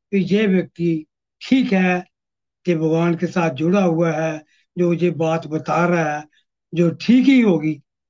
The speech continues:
तो फिर वो दे दे के जरूर अपने आप को बदलने का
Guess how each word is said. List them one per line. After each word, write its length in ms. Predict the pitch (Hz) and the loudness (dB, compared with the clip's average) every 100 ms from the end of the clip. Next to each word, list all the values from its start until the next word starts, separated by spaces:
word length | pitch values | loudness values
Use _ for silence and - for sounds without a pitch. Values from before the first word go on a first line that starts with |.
| _ | _
तो 140 | 175 135 | -6 -4
फिर 220 | 160 156 143 - _ _ _ | -6 -6 -8 -18 _ _ _
वो 120 | 160 156 | -6 -4
दे 280 | 135 151 | -4 -6
दे 160 | 139 143 | -4 -6
के 280 | 135 143 131 | -6 -8 -2
जरूर 460 | 165 214 214 185 - _ _ - | 2 2 2 0 -6 _ _ -10
अपने 280 | 160 156 156 | -6 -4 -4
आप 220 | 139 131 - | -4 -8 -8
को 120 | 143 | -8
बदलने 480 | 135 131 135 135 127 | -8 -6 -4 -4 -2
का 340 | 170 214 | 0 0